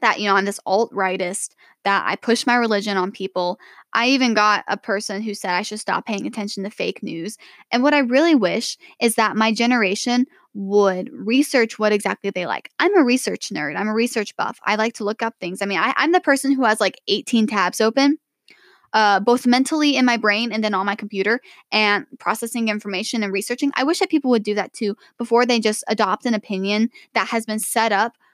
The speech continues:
um, to fail them. 'Cause you're talking about the left. They set up opinions that are going to ultimately fail people. And so I think it's important to look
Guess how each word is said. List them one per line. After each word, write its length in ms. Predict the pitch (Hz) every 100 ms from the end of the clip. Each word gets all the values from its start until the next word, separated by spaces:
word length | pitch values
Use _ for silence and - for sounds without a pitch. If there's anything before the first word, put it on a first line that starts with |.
| _ -
um, 300 | 202 160 -
to 140 | 233
fail 300 | - 170 143
them. 280 | 92 78 233 _ _ _ _ _ _ _ _ _ - -
'Cause 120 | 262
you're 80 | 254
talking 280 | 277 294 311
about 180 | 277 254
the 80 | 196
left. 420 | 185 170 - - _ _ _ _ _ _
They 180 | 214 254
set 180 | 254 294
up 100 | 294
opinions 520 | 277 240 214 190 196
that 100 | 196
are 100 | 190
going 200 | 185 190
to 40 | -
ultimately 400 | - 220 - 226
fail 240 | - -
people. 420 | 254 - 220 - _ _ _ _ -
And 200 | 208 202
so 500 | 214 196 190 185 - -
I 140 | 214
think 200 | 220 214
it's 140 | 208
important 480 | 202 - 208 190 214
to 160 | 220 196
look 320 | 226 262